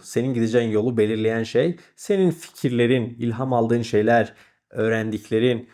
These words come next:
yani, e, hayatta yanında getirdiklerin, senin o sıra dışı bakış açın, işte senin kafandan geçen şeyler veya işte,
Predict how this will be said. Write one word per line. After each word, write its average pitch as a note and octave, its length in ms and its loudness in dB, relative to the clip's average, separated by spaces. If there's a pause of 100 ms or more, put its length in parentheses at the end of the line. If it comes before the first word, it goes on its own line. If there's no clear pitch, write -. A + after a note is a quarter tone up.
(220)
yani, G#2 440 -2 (260)
e, G2+ 280 0
hayatta A2+ 680 0
yanında A#2+ 480 0
getirdiklerin, G#2+ 680 -2
senin A2+ 320 -2
o A2+ 80 0
sıra A2 420 -2
dışı A2+ 280 -2
bakış A2 260 -2
açın, G#2+ 380 -2 (260)
işte - 140 -8
senin A2 420 -6
kafandan A2+ 600 -2
geçen A#2 300 0
şeyler G#2 380 2
veya G#2+ 200 4
işte, A2 420 -2